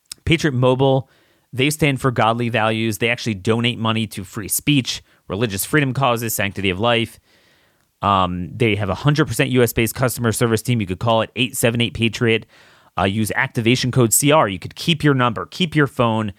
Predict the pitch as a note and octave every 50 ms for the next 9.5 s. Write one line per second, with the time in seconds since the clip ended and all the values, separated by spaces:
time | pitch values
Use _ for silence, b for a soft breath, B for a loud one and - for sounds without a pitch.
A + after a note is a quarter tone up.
0 | b b b b b b _ - C3+ C3 - _ B2 - - - D#3+ E3+ D#3 G#2
1 | - - - - - _ _ - D3 C#3+ D#3+ D#3 C3+ C3+ C#3 C3+ B2+ A#2 A#2 -
2 | C3+ B2 A#2 A2 - B2 A#2 A2 G#2 - - - - B2 A#2+ A2+ A#2 A2+ G2+ A2
3 | G2+ F2+ G2 F#2+ F2 E2+ b b b b b b b b A#2+ C3+ D#3 D3 - -
4 | D3 C3+ B2 - - C#3+ B2+ A#2 - B2 A2+ A2+ A2+ G2 - - C3+ B2+ - -
5 | C3 B2+ - A2+ A2+ G2 G#2 G2 - - _ _ _ _ _ - F3+ A3 A#3 G3
6 | D#3 C3+ A2+ - - - _ - - - - D3 C#3+ - - A#2 A2 G#2+ G#2 F#2+
7 | - _ _ _ - G#2 C#3+ A#3 C4+ A#3+ E3 C3 - - C3 A2+ G#2 - - C3+
8 | B2 - - A2+ A#2 G#2+ - - A2 G#2+ G2 - A2 A2 A#2 A2 B B B B
9 | - - C3 C#3 E3+ F3 D#3 - C#3 A#2+